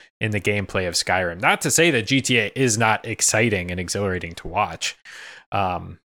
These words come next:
and if you're watching, like, competitive G T A Online, I have to imagine that's pretty exciting to watch. Um, or just watching people play G T A Online, like, having that human aspect of the online component has gotta be pretty exciting. So now I'm kinda talking myself out of Skyrim having the <laughs> advantage again.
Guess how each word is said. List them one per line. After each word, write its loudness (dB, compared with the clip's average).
and 4
if 0
you're 6
watching, 4
like, 0
competitive 0
G 2
T 0
A 2
Online, 0
I -4
have -2
to -8
imagine -4
that's 0
pretty -8
exciting -6
to -10
watch. -6
Um, -6
or 6
just 0
watching 4
people -2
play 0
G -2
T -2
A 2
Online, -2
like, -4
having 2
that 2
human 2
aspect 0
of -2
the 0
online -2
component -6
has -2
gotta 2
be -6
pretty -2
exciting. -4
So 2
now 4
I'm 0
kinda 2
talking 2
myself 4
out 4
of -2
Skyrim 2
having 0
the -2
<laughs> -4
advantage -6
again. -12